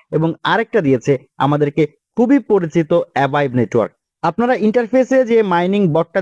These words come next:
দেখতে পাচ্ছেন, এটা হচ্ছে Mojo এআই। এটা just tap to earn project, আমরা যেটা এখন করে আসছি, যেটা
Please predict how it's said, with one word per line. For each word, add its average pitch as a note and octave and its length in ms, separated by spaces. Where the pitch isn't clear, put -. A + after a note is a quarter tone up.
দেখতে F3+ 260
পাচ্ছেন, G#3 280
এটা E3 200
হচ্ছে E3 220
Mojo E3 360
এআই। D3 220
এটা F#3+ 180
just F3 200
tap G#3+ 180
to A3+ 60
earn E3+ 120
project, F3+ 440
আমরা D#3+ 160
যেটা D#3 180
এখন E3+ 180
করে F3+ 240
আসছি, F#3+ 180
যেটা E3+ 180